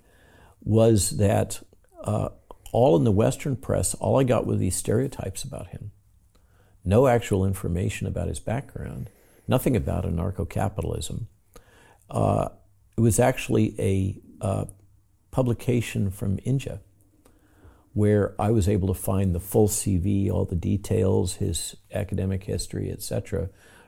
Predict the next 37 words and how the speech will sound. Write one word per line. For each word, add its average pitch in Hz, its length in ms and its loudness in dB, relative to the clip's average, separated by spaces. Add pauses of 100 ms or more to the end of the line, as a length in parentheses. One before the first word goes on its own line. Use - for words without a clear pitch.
(120)
Real 113 180 8
old 101 320 2
school 101 320 -2
journalism, 92 720 -4
just 90 260 -6
objectively 90 580 -4
reporting - 440 -6
who 87 100 -4
was 87 280 -4
this - 160 -8
person, - 480 -8
as 92 100 -8
opposed 98 480 -4
to 92 160 -4
all 95 160 -2
the, 85 200 -6 (640)
you 101 120 -6
know, 80 100 -4
promoted 85 480 -2
stereotypes. - 880 -6 (440)
So 101 360 2 (400)
he's, 143 360 4
and 117 400 2
then 120 140 4
he's 113 200 2
come 143 240 2
out, 135 420 2
the, 110 200 -2 (240)
you 120 140 -4
know, 101 300 -2
criticism 117 600 2
is 98 220 2
that 90 140 -2
he's 95 280 0
reciting 101 840 0 (260)
standard 95 540 -2
bromides, 90 680 0